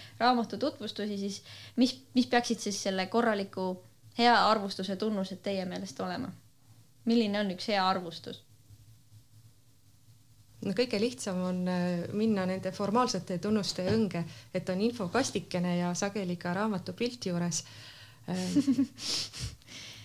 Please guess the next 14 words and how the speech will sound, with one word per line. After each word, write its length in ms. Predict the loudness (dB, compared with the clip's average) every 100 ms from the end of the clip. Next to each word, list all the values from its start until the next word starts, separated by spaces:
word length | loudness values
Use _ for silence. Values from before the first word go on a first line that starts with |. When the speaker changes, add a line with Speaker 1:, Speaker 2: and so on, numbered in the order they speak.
| -20 -20 -20 -20 -20 -20 -20 -20 -10
Speaker 2:
<laughs> 140 | -2 0
aga 180 | 2 2 2 -2 -8 -16 -20 -20 -20
samamoodi 800 | -6 0 2 2 2 0 -2 -4 -2
võib 240 | -2 -2
täiesti 600 | -2 0 0 0 -2 -2 -2 -4 -8 -18 -16 -8
infokasti 600 | 0 0 2 0 -2 -2 0
vaba 280 | 0 2 2 2
näiteks 400 | 0 -2 -2 -4
esseistlik 580 | -2 -2 -2 -2 -2 -4
käsitlus 520 | -2 -4 -4 -4 -2
olla 240 | 0 -2 -2 -6 -12
samamoodi 540 | -8 -2 2 4 2 2
arvustuse 540 | 0 0 -2 -2 0
mõõtmetes. 560 | 2 0 0 -4 -4 -6